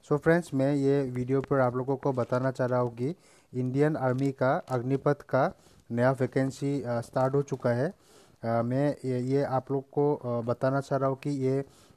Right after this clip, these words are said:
uh, जोन वाइज होगा, uh, नॉर्थ ईस्ट का। Uh, so, um, इंडियन आर्मी का मैं ये, uh, बात बताना चाह रहा हूँ कि इस वीडियो पर आप लोगों को, uh, name of the post का बारे में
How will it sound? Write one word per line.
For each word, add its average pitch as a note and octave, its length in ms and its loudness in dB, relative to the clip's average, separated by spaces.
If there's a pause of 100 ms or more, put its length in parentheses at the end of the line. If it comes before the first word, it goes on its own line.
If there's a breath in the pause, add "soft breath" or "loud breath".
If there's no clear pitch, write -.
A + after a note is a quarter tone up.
uh, A#2 160 6
जोन C3 380 2
वाइज C#3 440 0
होगा, A#2+ 340 2 (1300 soft breath)
uh, A#2 520 -4 (220)
नॉर्थ B2+ 300 0
ईस्ट D3 280 -2
का। D#3 180 4 (520 soft breath)
Uh, A2 560 -6
so, - 100 -4
um, A#2+ 1120 -6
इंडियन C#3 280 2
आर्मी D3 240 2
का D3+ 160 4
मैं C#3+ 160 2
ये, C#3+ 280 4
uh, B2 220 -10
बात A#2 360 0
बताना C#3 320 0
चाह C#3+ 120 0
रहा C#3+ 80 2
हूँ C3+ 80 -2
कि D3 280 -4 (340)
इस C#3 240 -4
वीडियो C3+ 260 4
पर D3 260 2 (400 soft breath)
आप B2 180 2
लोगों C#3 260 0
को, E3 300 -2 (100)
uh, A2+ 320 -2 (480 soft breath)
name D3 240 4
of C#3 120 -4
the D3+ 100 6 (100)
post C#3+ 200 2
का D3 140 6
बारे C3+ 280 4
में D3+ 200 0